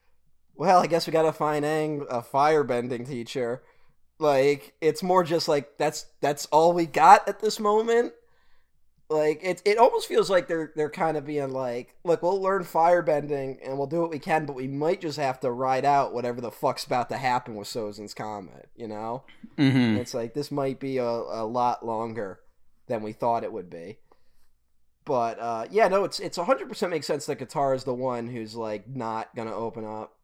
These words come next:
Speaker 1: to Zuko. Katara's like that one friend who, like, on the surface is, like, way too trusting, you know? Like, they're overly trusting of people. You know, y'all know someone like that. But then the moment that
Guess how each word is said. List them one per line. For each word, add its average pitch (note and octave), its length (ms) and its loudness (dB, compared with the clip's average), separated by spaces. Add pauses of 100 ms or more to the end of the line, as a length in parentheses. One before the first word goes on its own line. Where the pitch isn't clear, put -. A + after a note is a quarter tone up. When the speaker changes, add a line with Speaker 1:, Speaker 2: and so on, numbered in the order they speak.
Speaker 1:
to - 100 -16
Zuko. B2+ 260 -12
Katara's B3 420 -2
like B3+ 160 2
that E3 200 2
one D3 200 -2
friend C3 580 -6 (840)
who, C3 500 -2 (640)
like, B2+ 240 -2
on D3 140 0
the C3 80 -4
surface D3+ 520 0
is, B2 220 -8
like, A#2 180 -4
way B2+ 300 -2
too C3 200 -8
trusting, C3+ 640 -6 (600)
you D3+ 140 -4
know? D3+ 380 -2 (440)
Like, B2 280 -4
they're C3 200 -4
overly C3+ 480 0
trusting C3+ 480 -4
of C3+ 140 -10
people. C#3 400 -6
You G3+ 140 -6
know, C#3 320 -2
y'all D#3 220 2
know B2 140 -2
someone A2+ 360 -8
like G#2 240 -10
that. A2+ 340 -8 (460)
But D#3+ 100 0
then E3 160 2
the E3 80 2
moment D3+ 640 0
that - 220 -4